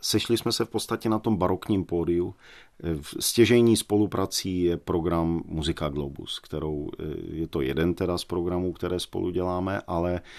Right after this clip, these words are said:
zrovna když mluvíte o Best-, Boston Early Music Festival, tak ten letošní ročník jsme zahajovali se Solamente Naturali. A musím říct, že to byla naprosto fantastická zkušenost hrát před, eh,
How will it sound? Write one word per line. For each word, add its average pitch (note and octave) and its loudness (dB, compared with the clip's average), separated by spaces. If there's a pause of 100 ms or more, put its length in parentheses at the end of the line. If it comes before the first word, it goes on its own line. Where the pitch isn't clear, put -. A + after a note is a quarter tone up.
(220)
zrovna F2 2
když E2+ 0
mluvíte E2+ 2
o D#2+ 0
Best-, E2 -2
Boston D#2+ -4
Early F2 0
Music F2+ 2
Festival, F2+ -2
tak - -8
ten D#2 -2
letošní D#2+ -4
ročník D#2+ -6
jsme E2+ -6
zahajovali D#2 0
se - -8
Solamente D#2 -4
Naturali. E2 -2 (640)
A C#2+ -2
musím D#2 -4
říct, D2+ -4
že D2+ -8
to E2+ -6
byla D#2+ -2
naprosto - -8
fantastická D#2 -8
zkušenost - -10
hrát C#2+ -10
před, - -10
eh, D2+ -6